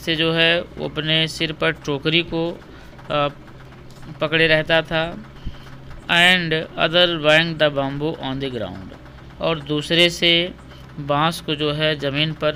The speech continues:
पटक करके वो जो है जिंगलिंग साउंड प्रवेश, अ, जिंगलिंग साउंड करते हुए गांव में प्रवेश करता था।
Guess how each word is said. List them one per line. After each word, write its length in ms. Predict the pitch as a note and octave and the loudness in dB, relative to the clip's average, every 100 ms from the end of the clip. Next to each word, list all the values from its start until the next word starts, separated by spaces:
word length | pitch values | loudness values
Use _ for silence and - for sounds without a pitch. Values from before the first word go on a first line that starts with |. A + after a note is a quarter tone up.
| - - | -4 -2
पटक 280 | C#3 E3 | 0 0
करके 340 | - C#3+ - C#3+ | -2 -6 -4 -4
वो 120 | C#3 | -4
जो 160 | C3+ C3+ | -4 -2
है 220 | F3 D#3 | -2 0
जिंगलिंग 520 | C3 C#3 C#3+ E3+ E3 | 0 2 4 4 4
साउंड 440 | - C3+ C3+ C#3 - - - - - - - - - - | 0 -4 -4 -8 -12 -16 -18 -18 -18 -18 -16 -14 -14 -6
प्रवेश, 440 | E3 D#3 E3 E3 - - | 0 6 6 4 -4 -8
अ, 220 | A#2+ C3+ C3+ | -2 0 0
जिंगलिंग 460 | C3+ C#3+ D#3 E3+ | 0 2 4 4
साउंड 300 | - C#3+ D3 | 2 -2 0
करते 320 | C#3 B2+ - | -2 -2 -2
हुए 180 | C#3+ D#3 | 0 0
गांव 260 | C#3 B2 A#2+ | 0 -2 0
में 220 | D#3+ - - - - - | 0 -2 -6 -20 -20 -8
प्रवेश 280 | B2+ A2+ G#2 | -4 -4 -4
करता 340 | G#2 F#2 F2 | -8 -8 -10
था। 220 | F2+ - | -12 -16